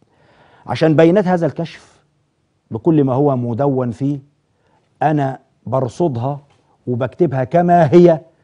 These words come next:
في عريضة دعوى صحة ونفاذ. يعني أكاد أكون كشف تحديد المساحة أصوره وأنقله بالحرف بكل ما ذكر فيه من بيانات دقيقة ومساحات دقيقة للشقة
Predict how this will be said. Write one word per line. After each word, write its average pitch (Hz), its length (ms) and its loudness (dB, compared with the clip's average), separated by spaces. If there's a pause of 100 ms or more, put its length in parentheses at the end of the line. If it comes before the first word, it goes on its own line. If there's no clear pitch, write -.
(300)
في 147 440 2
عريضة 151 680 2
دعوى 117 640 -4
صحة 98 380 -14
ونفاذ. - 420 -20 (1900)
يعني 104 360 -10
أكاد 135 280 0
أكون 113 380 -6
كشف 127 260 -12
تحديد 131 300 -8
المساحة 123 460 -8
أصوره 147 420 0
وأنقله 175 520 2 (680)
بالحرف 165 800 0 (240)
بكل 170 400 2
ما 156 180 2
ذكر 147 300 0
فيه 170 160 0
من 170 200 0
بيانات 165 460 0
دقيقة 185 600 -2 (400)
ومساحات 156 520 -2
دقيقة 170 400 -2
للشقة 190 500 -4